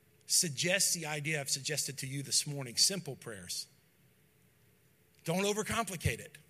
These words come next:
God is judging the sophistication of your words,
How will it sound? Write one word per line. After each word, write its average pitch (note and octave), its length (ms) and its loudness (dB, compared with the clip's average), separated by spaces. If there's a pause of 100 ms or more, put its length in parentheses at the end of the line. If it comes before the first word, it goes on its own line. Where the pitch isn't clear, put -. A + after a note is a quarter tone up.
God F#3 320 8
is F3+ 160 2
judging F3+ 540 2
the D#3 80 2
sophistication F3+ 840 4
of D#3 120 -2
your E3+ 100 0
words, D#3 680 4